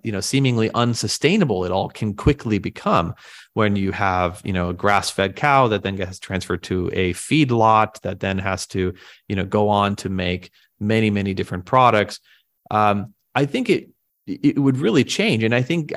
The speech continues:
out of necessity, a lot of these countries in South America have, have developed a culture around the cuisine of one cow feeds a village, uh, you know, feeds, feeds a lot of people.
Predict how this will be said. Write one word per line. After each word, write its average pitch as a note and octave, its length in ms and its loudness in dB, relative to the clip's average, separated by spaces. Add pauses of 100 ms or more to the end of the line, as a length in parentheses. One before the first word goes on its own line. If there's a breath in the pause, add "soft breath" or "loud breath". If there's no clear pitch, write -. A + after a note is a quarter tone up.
(120)
out A#2+ 160 0
of G#2+ 80 0
necessity, G2+ 800 -2
a - 80 -4
lot B2 200 2
of C3+ 40 2
these G2 200 -4
countries C3 600 -4
in G2 200 -4
South F#2 320 -2
America B2 420 0
have, F#2 360 -2
have G2+ 320 -4 (200)
developed A2+ 720 2
a G2 160 -6
culture C#3+ 800 -2
around G2+ 320 0
the G2 80 -4
cuisine G#2+ 580 -4
of F#2+ 420 -2 (880)
one B2+ 420 4
cow G#2+ 640 0
feeds G#2+ 220 -2
a F#2+ 60 -2
village, A#2 560 0 (340)
uh, F#2+ 320 -2
you G2+ 80 -6
know, F#2+ 120 -4
feeds, G2 420 -4 (140)
feeds G2+ 300 0
a F#2 60 2
lot A2+ 300 4
of F#2 100 0
people. - 520 -4